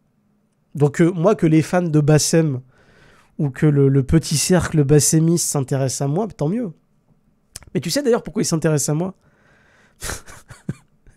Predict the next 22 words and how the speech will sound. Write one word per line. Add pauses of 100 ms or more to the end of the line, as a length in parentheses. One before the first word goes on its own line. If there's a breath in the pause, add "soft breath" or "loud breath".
(580 loud breath)
Parce
que
les
mecs
comme
Bassem, (200)
ou
sa,
sa
petite
clique
de
racailles, (800)
c'est
des
gens (100)
<clears throat>
qui
ont
tellement
de
dossiers